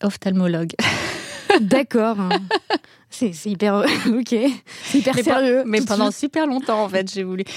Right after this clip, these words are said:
Speaker 1: En fait, euh, j'ai eu des lunettes très, très jeune.
Speaker 2: Ouais.
Speaker 1: Et donc, j'allais régulièrement chez l'ophtalmologue ou ophtalmologiste, je sais pas comment, euh, je sais plus que,
Speaker 2: Chez
Speaker 1: très bien.
Speaker 2: l'ophtalmo.
Speaker 1: Ouais, chez l'ophtalmo, on va dire. Et, euh, en fait, les, les,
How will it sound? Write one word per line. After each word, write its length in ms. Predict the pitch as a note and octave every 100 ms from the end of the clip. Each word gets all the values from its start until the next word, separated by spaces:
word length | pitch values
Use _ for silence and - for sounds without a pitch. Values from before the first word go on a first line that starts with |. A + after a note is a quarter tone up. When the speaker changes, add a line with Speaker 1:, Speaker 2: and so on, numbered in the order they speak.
| - -
Speaker 1:
En 100 | G#3+
fait, 200 | C#4 A#3
euh, 220 | F#3+ E3+
j'ai 140 | F#3
eu 20 | F#3
des 100 | F#3
lunettes 280 | G3 G3+ -
très, 180 | - C#4 _ -
très 160 | - C4
jeune. 220 | F3+ A3+
Speaker 2:
Ouais. 160 | D4 G3 F#3+ - - - A3 -
Speaker 1:
Et 100 | D3
donc, 200 | E3+ D#3+
j'allais 320 | D#3+ E3 F3
régulièrement 580 | F3+ F#3 G3 F#3+ G3 G3+
chez 160 | -
l'ophtalmologue 640 | D#3 D#3+ E3+ E3 D#3+ F3 F#3
ou 320 | D3+ D#3 C#3+
ophtalmologiste, 800 | D#3 - D#3+ D#3+ D#3 D3+ F3 F#3+
je 40 | F3
sais 100 | -
pas 160 | D#3+
comment, 240 | E3 D3 C#3+
euh, 260 | C#3 C3+ - C#3+
je 60 |
sais 160 | D3+ D3+
plus 160 | - E3+
que, 120 | D#3
Speaker 2:
Chez 0 |
Speaker 1:
très 160 | C#3 G#3
bien. 80 | G3+
Speaker 2:
l'ophtalmo. 560 | G3+ F#3 F#3 F#3 F#3+ F#3+ F#3+
Speaker 1:
Ouais, 120 | F#3+
chez 80 | F#3+
l'ophtalmo, 480 | E3+ E3 D#3 E3+ C4+
on 40 |
va 100 | E3+
dire. 160 | D3+ A3+ - - - - -
Et, 260 | G3 F#3 F3
euh, 180 | E3+ E3
en 60 |
fait, 220 | F3+ C4+ A#3
les, 260 | F3+ D#3
les, 640 | E3 D#3 D3+ C#3+ C#3 C#3